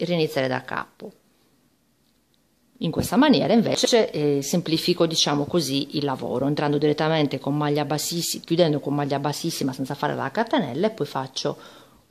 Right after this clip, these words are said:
una maglia bassa. Dopodiché facciamo appunto il quarto giro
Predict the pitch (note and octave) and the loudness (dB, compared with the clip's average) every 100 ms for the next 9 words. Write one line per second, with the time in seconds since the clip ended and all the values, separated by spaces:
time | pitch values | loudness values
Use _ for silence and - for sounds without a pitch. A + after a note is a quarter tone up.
0 | _ G#3+ D#3+ C3+ C3 C3 C3 - - - | _ 0 0 0 0 -2 -2 -4 -6 -6
1 | - - - - - A3+ B3+ E4+ G4 - | -8 -10 -10 -6 -2 -2 0 0 0 -6
2 | _ _ _ _ _ _ _ _ _ _ | _ _ _ _ _ _ _ _ _ _
3 | _ _ - C#3 - D3 C#3 - C#3+ C#3 | _ _ -10 -6 -2 0 -2 0 -2 -2
4 | - D3+ D3 - D3 C#3+ D3+ C#3 D#3+ D4+ | 0 0 0 0 0 0 0 2 2 2
5 | - | -2